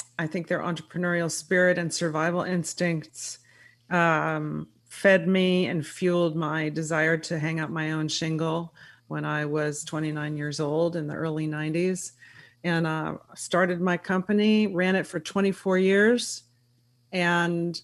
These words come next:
then decided I needed to land that bird at some airport and, uh, sold the business to Finn Partners, <clears throat> which is a global marketing firm.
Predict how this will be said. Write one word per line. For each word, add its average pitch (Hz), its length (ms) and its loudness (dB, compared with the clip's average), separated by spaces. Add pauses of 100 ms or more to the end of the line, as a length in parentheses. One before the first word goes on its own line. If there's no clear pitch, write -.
then 185 300 0
decided 180 500 0
I 180 100 0
needed 170 400 0
to 170 140 -2
land 160 360 0
that 160 260 -4
bird 160 220 4
at 151 200 -2
some 220 280 4
airport 151 640 -2 (200)
and, 147 340 -4
uh, 135 140 -8
sold 165 320 0
the 160 80 -2
business 156 420 -2
to - 140 -10
Finn 165 280 0
Partners, 151 600 -6 (560)
<clears throat> - 160 6
which 190 280 6
is 165 140 2
a 180 60 4
global 156 340 4
marketing 147 460 -4
firm. 185 440 4